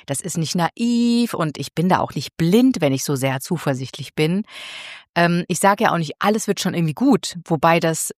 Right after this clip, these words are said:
manchmal aus mir auch rauskommt und irgendwie wird ja auch immer alles gut. Aber was die Zuversicht generell heißen sollte und auch bei mir, egal was kommt, es gibt immer einen Weg oder ich werde einen Weg finden.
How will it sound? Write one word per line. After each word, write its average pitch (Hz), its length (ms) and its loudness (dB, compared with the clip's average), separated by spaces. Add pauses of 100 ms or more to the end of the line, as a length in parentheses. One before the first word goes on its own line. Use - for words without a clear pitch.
manchmal 151 680 0
aus 156 220 -4
mir 151 180 0
auch 160 140 0
rauskommt 160 540 0
und 156 220 0 (200)
irgendwie 170 480 0
wird 214 180 0
ja - 140 2
auch - 140 -4
immer 135 220 0
alles 135 280 -2
gut. 247 260 -2 (640)
Aber 294 400 4
was 247 260 2 (120)
die 214 80 -4
Zuversicht 214 840 -4 (580)
generell 202 640 2 (160)
heißen 170 380 -2
sollte 220 460 2
und 143 160 -4
auch 123 120 -8
bei 117 120 -8
mir, 208 300 -2 (540)
egal 233 640 4
was 170 220 -2
kommt, 247 540 0 (340)
es - 140 -10
gibt - 180 -6
immer 214 180 2
einen 175 260 -2
Weg - 280 -8 (160)
oder 165 180 2
ich - 140 -4
werde 202 260 4
einen 170 200 -2
Weg 160 180 -4
finden. 151 580 0